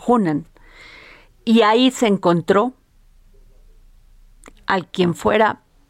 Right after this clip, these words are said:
director de Pemex, Emilio Lozoya,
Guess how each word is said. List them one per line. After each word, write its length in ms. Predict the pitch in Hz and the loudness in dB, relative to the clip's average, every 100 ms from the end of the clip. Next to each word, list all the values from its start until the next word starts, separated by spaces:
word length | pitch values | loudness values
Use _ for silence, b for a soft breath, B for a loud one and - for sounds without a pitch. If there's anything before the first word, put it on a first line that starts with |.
| - b b b b b b b b b b | -12 b b b b b b b b b b
director 800 | 170 214 190 - 214 196 190 - | 0 2 2 -2 0 0 0 -8
de 260 | 196 151 180 | -8 -4 -2
Pemex, 640 | - 151 151 - - - _ | -2 -2 -4 -12 -16 -18 _
Emilio 640 | 226 226 226 233 208 202 180 | 0 2 4 2 2 2 2
Lozoya, 720 | 156 - 220 208 196 196 202 | -2 0 2 2 2 -2 -4